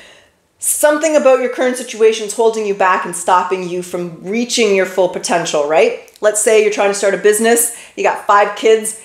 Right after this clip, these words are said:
and you homeschool four of them and they're always at home, they're always there, you never get, you know, it's just a distraction. Those kids are holding that element.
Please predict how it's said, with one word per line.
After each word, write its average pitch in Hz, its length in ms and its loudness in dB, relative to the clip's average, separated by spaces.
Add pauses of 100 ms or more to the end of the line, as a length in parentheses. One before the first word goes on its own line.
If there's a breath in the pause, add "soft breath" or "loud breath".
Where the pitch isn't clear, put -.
and 185 220 -2
you 170 40 -4
homeschool 196 480 -2
four 214 220 4
of 208 80 0
them 214 160 4
and 180 220 -2
they're 170 100 0
always 214 240 6
at 208 140 4
home, 214 260 2
they're 175 140 -2
always 202 260 2
there, 214 300 4
you 190 80 -4
never 208 160 -2
get, - 240 -8
you 202 100 -6
know, 185 200 -4
it's 185 200 -8
just 196 240 -4
a 185 40 -2
distraction. 180 600 0
Those 165 160 -6
kids 170 220 -4
are 170 40 -6
holding 175 440 -2
that 175 160 2
element. 190 520 0